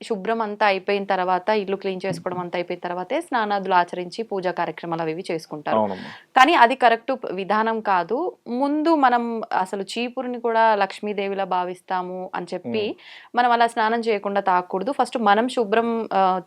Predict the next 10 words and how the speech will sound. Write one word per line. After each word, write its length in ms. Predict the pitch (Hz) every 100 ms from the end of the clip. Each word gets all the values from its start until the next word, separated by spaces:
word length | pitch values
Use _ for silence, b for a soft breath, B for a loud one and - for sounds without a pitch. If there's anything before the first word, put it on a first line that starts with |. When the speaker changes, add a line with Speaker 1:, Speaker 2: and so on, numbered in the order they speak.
| -
Speaker 1:
చేసుకున్న 340 | 202 - 208
తర్వాత, 420 | 202 185 180 180 233
శరీర 340 | 220 190 208
శుభ్రం 340 | 202 170 180
తర్వాత 440 | 180 170 170 175 254
ఇల్లు 320 | 302 247 254
శుభ్రం 380 | 254 220 196 196
అని 100 | 180
చెప్పి 200 | 175 220
కొంతమంది 380 | 220 180 165